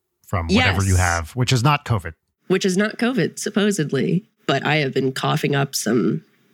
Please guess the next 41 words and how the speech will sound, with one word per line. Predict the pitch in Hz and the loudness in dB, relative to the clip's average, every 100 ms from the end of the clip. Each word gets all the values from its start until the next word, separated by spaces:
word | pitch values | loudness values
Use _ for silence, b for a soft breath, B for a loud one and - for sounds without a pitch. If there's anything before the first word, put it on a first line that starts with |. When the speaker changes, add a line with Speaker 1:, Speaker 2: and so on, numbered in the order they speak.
| - | -2
Speaker 2:
nasty | 131 135 151 - 143 | 0 0 0 -2 -2
shit. | - 139 - - - B B B B B B | 0 -2 -4 -10 -16 B B B B B B
It's | - | -4
very | - 170 | 0 2
exciting. | 165 - 147 135 | 0 0 0 0
Folks | - 269 - | 0 -2 2
at | 202 | 2
home, | 202 156 147 - _ 165 | 2 2 -2 -4 _ -2
don't | 226 | 0
be | 226 160 | 2 2
like | 135 131 | 0 2
me. | 170 156 170 _ _ _ _ _ _ _ _ 170 - | 2 2 -4 _ _ _ _ _ _ _ _ -14 -2
Just | 202 185 - - - | -2 0 -6 -12 -2
do | 170 233 | 2 2
Speaker 1:
<laughs> | 262 233 | 4 2
Speaker 2:
what | 254 175 | 2 0
Brian | 190 190 190 | 0 2 2
would | 170 151 | 2 2
do | 156 147 143 151 - - | 2 2 2 0 -4 0
when | 165 156 | 2 2
faced | 160 147 - - | 2 0 0 -4
with | 156 | -4
crucifixion. | 135 127 - 120 - - 170 - _ _ _ _ _ | -2 -2 -2 -2 0 0 -2 -8 _ _ _ _ _
Kung | - 160 151 | -2 0 0
fu | 156 | 0
your | 147 135 | 2 2
way | 127 113 | 2 0
out | - 160 | -2 -8
of | - | -14
it. | - - | -20 -6
Speaker 1:
And | 131 113 | -2 2
run. | 107 90 78 B B B - | 2 2 -4 B B B 0
Speaker 2:
It'll | 202 | 2
Speaker 1:
Run. | 107 | 4
Speaker 2:
be | 87 | 4
Speaker 1:
Do | |
Speaker 2:
easy. | 156 123 82 | 2 2 0
Speaker 1:
some | - | 2
flips. | 104 - - - _ _ _ _ - | 2 0 -8 -10 _ _ _ _ -6
Oh, | 95 | -4
man. | 82 80 78 | -4 -4 -6